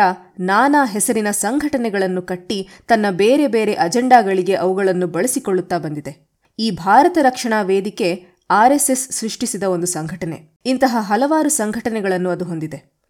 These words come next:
ಈ ಘಟನೆ ನಡೆದ ತಕ್ಷಣ ಆರ್ ಎಸ್ ಎಸ್ ಜಾಲತಾಣದ ಚಾನೆಲ್ ಆದ ಸಂವಾದವು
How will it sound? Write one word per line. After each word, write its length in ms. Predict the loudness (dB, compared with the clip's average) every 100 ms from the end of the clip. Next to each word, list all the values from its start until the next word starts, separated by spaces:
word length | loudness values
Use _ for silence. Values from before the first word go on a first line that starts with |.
| -4
ಈ 240 | -2 -2
ಘಟನೆ 340 | -4 -4 0 0
ನಡೆದ 280 | 0 -2 -2
ತಕ್ಷಣ 380 | -6 -8 -8 -4 -4 -6 -16 _
ಆರ್ 200 | 2 4
ಎಸ್ 160 | 4 2
ಎಸ್ 120 | 0
ಜಾಲತಾಣದ 640 | 2 2 2 0 0 0 -4
ಚಾನೆಲ್ 460 | -4 -4 -4 -2
ಆದ 180 | -2 0 0 0
ಸಂವಾದವು 840 | -4 -4 0 0 0 0 0 -2